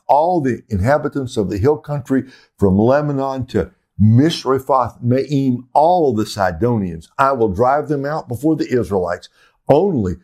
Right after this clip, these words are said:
distribute the land as an inheritance to Israel as I have commanded you. Therefore, divide this land as an inheritance to the nine tribes and half the tribe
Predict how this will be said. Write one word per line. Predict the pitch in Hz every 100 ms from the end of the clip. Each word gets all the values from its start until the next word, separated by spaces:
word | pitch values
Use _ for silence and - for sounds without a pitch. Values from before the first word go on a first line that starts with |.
| _
distribute | 104 101 - 143 156 160
the | 135
land | 131 147 185 175
as | 107
an | 101
inheritance | 107 101 143 156 156 147 -
to | -
Israel | 139 139 160 113
as | 95
I | 107 120
have | 117 147
commanded | - 139 113 110 92 78
you. | 82 _ _ -
Therefore, | 143 151 104 101
divide | 87 95 98 123 160 175
this | 151 196 -
land | 190 208 117 107 123 - _ -
as | 113
an | 120 113
inheritance | 104 160 151 - 135 -
to | 123
the | 104
nine | 104 123 160
tribes | 151 104 95 110 110 -
and | 117 95
half | - 113 123 127 _ _
the | -
tribe | - 110 110 117